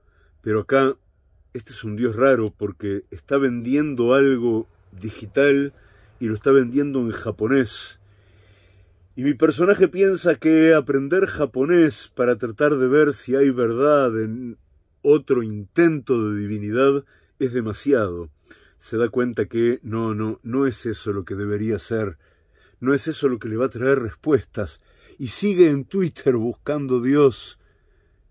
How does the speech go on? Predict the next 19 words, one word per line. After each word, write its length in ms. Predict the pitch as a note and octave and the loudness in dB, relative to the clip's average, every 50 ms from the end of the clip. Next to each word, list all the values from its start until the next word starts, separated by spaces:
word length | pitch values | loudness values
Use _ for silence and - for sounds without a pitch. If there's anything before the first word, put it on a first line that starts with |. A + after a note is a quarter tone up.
| _ _ _ _ _ _ _ _ _ | _ _ _ _ _ _ _ _ _
Y 100 | - C#3 | -8 -6
le 100 | C3+ C3 | -6 -6
queda 280 | - - F3 E3 D#3 | -6 -6 -4 -2 -2
uno 320 | D#3 D#3 D3 B2+ A2 G#2 G2 | -2 -2 -2 -2 -4 -6 -8
que 100 | - A#2+ | -8 -10
se 140 | G2 B2 B2 | -6 -6 -2
llama 260 | A2 D#3+ E3+ D#3+ C#3+ | -2 -2 0 0 0
Dios 540 | C#3 D#3 E3 D#3 C3 - - - - - _ _ _ _ _ _ _ | 4 4 4 4 4 0 -4 -14 -18 -20 _ _ _ _ _ _ _
y 80 | - B2 | -18 -18
su 180 | - - C3 A#2+ | -14 -10 -8 -8
usuario 560 | A2 - - - D3 D3 C#3+ C3+ B2+ B2+ C3 | -8 -8 -2 0 2 2 4 4 4 6 4
es 220 | C3 B2 - - _ _ | 4 2 0 -12 _ _
Diosito 640 | A#2 G#2+ A#2 B2+ B2 G#2 - - D#3 C#3+ A2+ - B2 | -12 -6 -4 -4 -4 -4 -6 -10 -10 -8 -2 -2 0
Bot. 460 | A#2+ C3 C3+ A#2+ G#2+ _ _ - - _ _ _ _ _ _ _ _ _ _ _ _ _ _ - - - _ _ _ _ _ _ | 2 2 2 2 0 _ _ -20 -20 _ _ _ _ _ _ _ _ _ _ _ _ _ _ -20 -20 -20 _ _ _ _ _ _
Y 100 | - G#2+ | -12 -8
dice, 520 | G#2 A#2+ C#3+ C3 - - C3+ C3 A#2+ G2+ - _ _ _ _ _ _ _ _ _ _ _ _ | -6 -4 -4 -4 -2 2 2 2 2 0 -6 _ _ _ _ _ _ _ _ _ _ _ _
"Hola, 260 | - F3 F3 F3 F3 | 6 6 8 8 8
hijos 280 | E3 - - - D3+ C#3 | 6 4 2 -8 -10 -6
míos, 720 | D3+ F#3 G3+ G3+ G3 F3+ D#3+ C3+ - - - - - _ | 0 2 4 6 6 6 4 2 -2 -8 -16 -18 -20 _